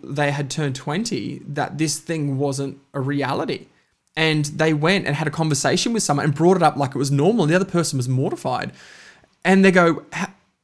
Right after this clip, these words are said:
how do you not know this?" And they're like, "Well, I've just always believed that." And so often beliefs, they're these things that sit below the surface that we,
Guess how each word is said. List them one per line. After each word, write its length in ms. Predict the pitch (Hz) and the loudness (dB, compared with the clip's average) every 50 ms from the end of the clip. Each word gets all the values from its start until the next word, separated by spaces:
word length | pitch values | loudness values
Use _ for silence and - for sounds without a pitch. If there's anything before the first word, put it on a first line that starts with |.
| _ _ - | _ _ -6
how 160 | 170 196 247 | -2 0 2
do 80 | 269 247 | 4 4
you 120 | 226 220 | 4 4
not 200 | 208 196 202 - | 4 4 4 2
know 200 | 180 175 190 262 | 2 2 2 2
this?" 300 | 302 175 143 - 143 - | 0 -2 -2 -4 -4 -4
And 100 | - 165 | -2 0
they're 60 | 180 | 0
like, 160 | 185 185 180 - | 0 0 0 4
"Well, 200 | 185 190 190 - | 4 4 4 4
I've 160 | 180 180 180 | 2 -2 0
just 160 | 180 208 190 - | -2 -2 -4 -2
always 360 | - 175 175 175 170 165 156 | 0 0 2 2 0 -2 -2
believed 420 | 151 143 139 135 135 139 151 180 175 | -4 -4 -4 -4 -4 -4 -4 -6 -6
that." 200 | - 139 123 - | -6 -8 -6 -4
And 100 | - 156 | -4 -2
so 200 | - 185 165 160 156 - - - - - - _ _ _ - | 2 2 2 0 0 -8 -20 -20 -20 -20 -20 _ _ _ -2
often 320 | 147 175 180 208 180 151 | -2 0 0 0 0 0
beliefs, 380 | 151 151 147 147 151 147 147 - | 0 0 0 2 0 0 0 -4
they're 280 | - - 143 143 143 | -6 -4 -2 -2 0
these 220 | 139 143 135 135 - | 0 -2 -2 -2 -2
things 140 | 160 147 | -4 -4
that 60 | 139 135 | -4 -4
sit 200 | - - 139 - | -6 -8 -6 -6
below 180 | 139 139 135 | -6 -6 -4
the 80 | 131 139 | -4 -4
surface 380 | - - 143 139 131 147 131 | -4 -4 -4 -4 -4 -4 -4
that 80 | - 139 | -4 -4
we, 180 | 98 104 - | -4 -4 -6